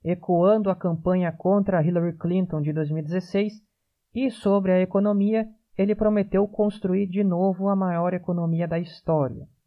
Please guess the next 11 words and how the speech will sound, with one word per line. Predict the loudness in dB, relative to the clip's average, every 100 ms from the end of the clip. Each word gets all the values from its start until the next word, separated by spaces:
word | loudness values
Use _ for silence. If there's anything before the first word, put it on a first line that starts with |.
| _ _ _ _ -6
Então, | -4 2 2 2 -6 _ _ _ _
Trump | -2 2 2 2
foi | 0 2
muito | 2 0 0
bem | 0 0
no | -2
discurso | -4 -6 -4 0
dele, | 2 2 -2 -4
como | 0 2 2
é | 0
normal. | 0 0 0 -2 -4